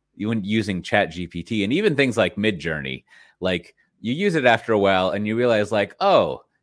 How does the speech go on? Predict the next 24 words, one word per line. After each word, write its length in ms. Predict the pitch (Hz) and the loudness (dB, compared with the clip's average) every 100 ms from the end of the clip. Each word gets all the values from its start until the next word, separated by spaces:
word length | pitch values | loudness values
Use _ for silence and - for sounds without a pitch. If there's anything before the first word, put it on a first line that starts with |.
| _ | _
this, 240 | - 131 - _ | -10 -10 -12 _
this 200 | 143 135 | -6 -4
thing 240 | - 143 123 | -2 -2 -2
is 300 | 98 - - _ | -4 -8 -18 _
not 480 | 80 95 101 92 85 _ _ _ _ - | -14 -6 -4 -4 -6 _ _ _ _ -16
a 60 | 85 | -14
big 300 | 78 82 71 | -10 -12 -10
deal," 520 | 76 67 55 - - _ - - | -12 -12 -14 -18 -20 _ -20 -16
<laughs> 260 | - 123 | -12 -2
or 260 | 131 135 - - - | 6 6 6 -6 -2
not 240 | 143 175 | 4 6
as, 260 | 160 135 110 | 6 2 -2
not 220 | 139 147 151 | 0 4 4
as 140 | 120 | 2
big 260 | 90 151 139 | 0 0 2
of 100 | 110 | 0
a 60 | |
deal 440 | 95 104 95 90 87 | -2 -2 0 -2 -6
in 240 | 101 98 | -8 -8
as 280 | 98 101 90 | -8 -8 -8
magic. 460 | 98 107 113 95 | -6 -2 -4 -4
It's 160 | 110 - | -10 -6
not 220 | 151 90 | -6 -6
magic, 520 | 95 92 80 65 - | -8 -8 -10 -14 -20